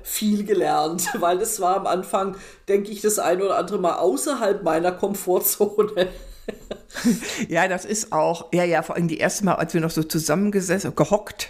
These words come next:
Speaker 2: ne,
Speaker 1: Ja.
Speaker 2: haben.
Speaker 1: <laughs>
Speaker 2: Und wenn du dir dann überlegst, ja, mit, mit, was ist gut genug?
Speaker 1: Mhm.
Speaker 2: Du willst es ja auch richtig gut machen und wir haben immerhin dreiunddreißig Episoden geschafft.
Speaker 1: Ja.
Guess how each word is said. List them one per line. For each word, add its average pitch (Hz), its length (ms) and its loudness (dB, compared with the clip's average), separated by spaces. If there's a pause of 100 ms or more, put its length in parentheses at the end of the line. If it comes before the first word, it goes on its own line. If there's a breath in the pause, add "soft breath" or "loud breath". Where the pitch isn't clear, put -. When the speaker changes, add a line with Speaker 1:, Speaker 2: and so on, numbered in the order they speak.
Speaker 2:
ne, 151 200 2
Speaker 1:
Ja. 208 120 4
Speaker 2:
haben. 175 340 2 (200)
Speaker 1:
<laughs> - 160 -10
Speaker 2:
Und 240 760 2
wenn 170 140 -4
du 170 80 -2
dir 165 100 -2
dann 156 160 -2
überlegst, 156 460 0
ja, 156 160 2
mit, 151 280 -2
mit, - 260 -4 (600 loud breath)
was 214 160 2
ist 190 160 0
gut 208 240 2
genug? 175 480 0 (180)
Speaker 1:
Mhm. 254 220 0
Speaker 2:
Du 233 100 2
willst 175 220 2
es - 60 0
ja 160 100 2
auch 160 60 -2
richtig 170 260 -4
gut 175 240 0
machen 180 180 2
und 160 160 0
wir 147 100 2
haben 147 100 0
immerhin 170 380 0
dreiunddreißig 143 880 -2 (260 loud breath)
Episoden 180 920 0
geschafft. - 600 2
Speaker 1:
Ja. - 60 -20